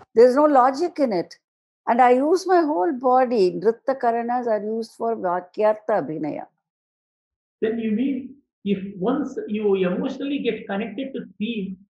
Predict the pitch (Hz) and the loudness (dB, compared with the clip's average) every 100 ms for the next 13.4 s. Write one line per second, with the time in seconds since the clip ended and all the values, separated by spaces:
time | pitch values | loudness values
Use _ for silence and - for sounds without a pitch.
0 | _ 247 247 220 240 262 269 302 440 415 | _ -6 -4 -4 2 4 6 6 4 4
1 | 403 381 254 587 - - _ _ _ _ | 0 0 -4 -6 -12 -16 _ _ _ _
2 | _ _ _ _ _ _ _ _ _ _ | _ _ _ _ _ _ _ _ _ _
3 | _ _ _ - 254 269 370 381 320 226 | _ _ _ -6 -4 0 2 4 4 4
4 | 240 254 285 247 262 226 185 - - - | 2 2 0 0 -2 -2 -8 -18 -20 -20
5 | _ _ 175 139 - 135 - - - _ | _ _ -6 -4 -2 -4 -4 -12 -20 _
6 | _ _ _ _ _ _ _ _ _ _ | _ _ _ _ _ _ _ _ _ _
7 | - - _ 139 170 180 214 269 320 - | -20 -20 _ 0 4 4 2 0 0 -2
8 | 220 226 220 233 247 285 - 254 208 _ | -4 -4 -4 -4 0 -2 -2 -6 -6 _
9 | _ _ _ _ - 185 - - 190 175 | _ _ _ _ 0 0 0 -4 -6 -6
10 | - - 151 185 208 226 233 262 254 254 | -8 -6 0 0 0 -2 0 -2 -4 -4
11 | 247 220 185 170 180 190 190 202 190 175 | -4 -4 -4 -4 -2 -4 -2 -6 -2 -2
12 | 170 170 - 147 151 196 220 190 180 175 | -4 -6 -6 -6 -4 -6 -6 -4 -2 0
13 | 170 185 - | 0 0 -6